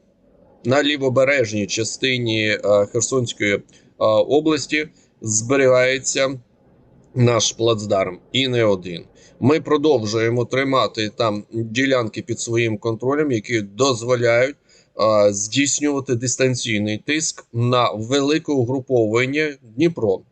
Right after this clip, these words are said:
е, яке ніяк не може вже більш ніж як рік, е, впоратись з, е,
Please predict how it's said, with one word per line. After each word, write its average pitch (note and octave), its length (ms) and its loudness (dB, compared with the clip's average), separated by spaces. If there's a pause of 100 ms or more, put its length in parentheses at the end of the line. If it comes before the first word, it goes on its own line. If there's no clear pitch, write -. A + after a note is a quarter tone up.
(160)
е, G#2 360 4
яке C3 400 -2
ніяк A#2+ 480 -2
не A#2+ 100 -2
може A2+ 340 0
вже G#2+ 300 0
більш G#2+ 360 -6
ніж A2 200 -6
як G2+ 320 -4
рік, C#3+ 340 -2
е, - 580 -2
впоратись C#3 800 0
з, A2 300 -4
е, A2 420 4